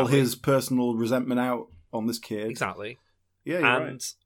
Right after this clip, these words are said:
Speaker 1: so I was rooting for him the whole way through. And I, I went to watch this with a big fan of the franchise who couldn't believe what I was saying when I got out. He was like, "Yeah, but that's not Creed's fault." And it was like, "Yeah, but Creed's, Creed's had his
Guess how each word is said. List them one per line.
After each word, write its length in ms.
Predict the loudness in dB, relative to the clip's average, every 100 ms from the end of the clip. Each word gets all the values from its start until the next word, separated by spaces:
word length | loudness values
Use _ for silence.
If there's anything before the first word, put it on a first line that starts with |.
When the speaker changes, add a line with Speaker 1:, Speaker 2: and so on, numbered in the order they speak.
| _ _ -8
Speaker 1:
so 180 | 4 6
I 80 |
was 180 | 6 4
rooting 440 | 0 -2 -2 -6 -4
for 80 |
him 300 | -4 -6 -8 -4
the 60 |
whole 180 | 2 2
way 100 | 2
through. 380 | -2 -2 -2 0
And 100 | 0
I, 80 | 0
I 120 | 2
went 180 | 0 0
to 80 | 0
watch 280 | 0 0
this 220 | -4 -4 -4
with 160 | -6
a 220 | -4 -6 -6
big 160 | -6
fan 200 | -4 -4
of 60 | -4
the 80 | -8
franchise 640 | -8 -8 -8 -10 -10 -12
who 120 | -12 -12
couldn't 380 | -8 -8 -6 -6
believe 320 | -4 -4 -4
what 100 | -6
I 40 | -6
was 100 | -8
saying 280 | -6 -8 -8
when 120 | -12
I 60 | -12
got 140 | -12
out. 180 | -10 -8
He 80 | -8
was 100 | -8
like, 220 | -8 -6
"Yeah, 120 | -6
but 120 | -6 -6
that's 180 | -4 -2
not 200 | -4 -4
Creed's 440 | -8 -6 -6 -8
fault." 300 | -10 -12 -12 -12
And 80 |
it 40 | -12
was 120 | -10
like, 120 | -8
"Yeah, 120 | -8
but 120 | -8 -10
Creed's, 540 | -8 -8 -8 -10 -12 -14
Creed's 360 | -10 -8 -10 -8
had 180 | -8
his 200 | -8 -10